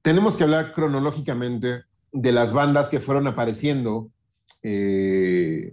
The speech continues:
a lo largo de la historia del sello, ¿no? El, la primera banda en mil novecientos noventa, pues, es Lacrimosa,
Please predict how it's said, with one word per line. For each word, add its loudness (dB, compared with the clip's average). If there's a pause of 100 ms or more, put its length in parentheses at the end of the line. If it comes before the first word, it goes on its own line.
a 2
lo 4
largo 4
de 2
la 0
historia 0
del 0
sello, -2 (360)
¿no? 0
El, -4
la 2
primera 2
banda 0 (180)
en -4
mil 4
novecientos 0
noventa, 0
pues, -6
es -4
Lacrimosa, -2